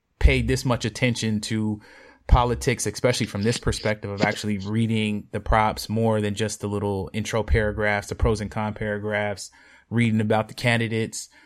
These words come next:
um, looking at, at things directly from the, who the candidate is and, and what they're standing for, what they're saying versus, uh, <laughs>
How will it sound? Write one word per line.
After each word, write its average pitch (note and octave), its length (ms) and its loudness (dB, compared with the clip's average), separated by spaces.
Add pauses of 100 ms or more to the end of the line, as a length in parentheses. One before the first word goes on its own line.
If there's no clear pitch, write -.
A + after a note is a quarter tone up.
(180)
um, G2 240 -2
looking A2+ 280 0
at, G2+ 220 -2 (140)
at G#2 220 -2
things G#2 180 -2
directly A#2 480 2
from G#2+ 580 -2 (560)
the, G2+ 640 -2 (300)
who F#3 180 2
the D3+ 80 2
candidate C3+ 420 0
is B2 380 2
and, G2+ 180 -4
and G#2 160 -2
what A#2+ 140 0
they're A#2 140 0
standing A#2 280 0
for, A#2 140 0
what A2+ 140 0
they're G#2+ 100 -2
saying A2 400 -2
versus, G2+ 420 -4
uh, F#2+ 300 -2 (1120)
<laughs> - 20 -2